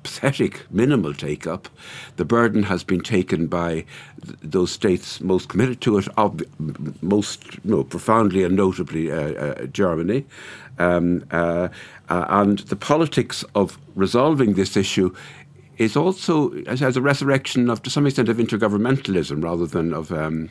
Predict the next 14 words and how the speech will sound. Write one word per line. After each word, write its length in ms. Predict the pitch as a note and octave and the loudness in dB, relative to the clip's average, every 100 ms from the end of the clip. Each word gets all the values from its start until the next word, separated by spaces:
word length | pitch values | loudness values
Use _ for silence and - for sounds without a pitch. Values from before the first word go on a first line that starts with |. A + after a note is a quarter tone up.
| - | -12
um, 440 | D2+ D2+ D2+ D2+ C2+ - - - - | -6 -4 -2 -4 -6 -12 -16 -16 -4
uh, 120 | D#2+ D#2+ | -2 2
rather 260 | G2 F#2+ | 2 2
than 180 | F#2 F2+ | 2 0
of 140 | E2 | 0
the, 300 | F2+ E2+ E2 | 0 0 -2
uh, 280 | D#2+ - E2+ F2+ | -4 -2 -2 -2
of 80 | D#2+ | -2
the 260 | F2+ D2+ F#2 | -2 -2 -4
institutional 640 | F#2+ - D3 C#3 G#2 E2+ | -4 -2 0 0 0 -2
side. 460 | - C#2 A#1 B1 - - - - - - - - - - - - D#2 - - | 0 -2 -4 -12 -16 -20 -20 -18 -20 -20 -20 -20 -12 -10 -10 -14 -20 -18 -2
That's 300 | G#3 C#4 - | 0 0 0
all 200 | G#3+ E3+ | 2 2
true, 560 | - - F#3 G2+ C2+ | -2 0 2 4 0